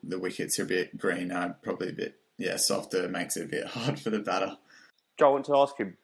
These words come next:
Speaker 2: so come, coming to this season, um, what was your sort, I mean, did you have individual sort of targets you wanted to achieve, or what, what was the sort of, like, the goal of playing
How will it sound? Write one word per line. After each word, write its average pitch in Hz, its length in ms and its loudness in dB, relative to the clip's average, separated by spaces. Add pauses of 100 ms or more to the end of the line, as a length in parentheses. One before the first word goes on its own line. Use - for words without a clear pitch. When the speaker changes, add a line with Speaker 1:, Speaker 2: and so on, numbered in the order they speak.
Speaker 2:
so 123 160 2
come, 139 280 2 (160)
coming 131 200 2
to 123 100 -6
this 120 200 -4
season, 104 440 2 (220)
um, 104 480 4
what 127 260 0
was 123 120 0
your 120 220 4
sort, - 160 -6
I - 40 0
mean, 101 360 0 (100)
did 107 140 -2
you 117 60 4
have 110 100 6
individual 110 480 2
sort - 240 -4
of - 60 -20
targets 117 400 2
you 110 60 -4
wanted 113 160 -4
to 120 120 0
achieve, 123 400 0
or 98 220 4
what, - 220 -8
what 90 120 -4
was 85 120 -6
the - 40 -18
sort 85 160 -4
of, 90 60 -2
like, - 160 -4
the 87 60 -10
goal 90 520 2
of - 160 -20
playing 90 240 -2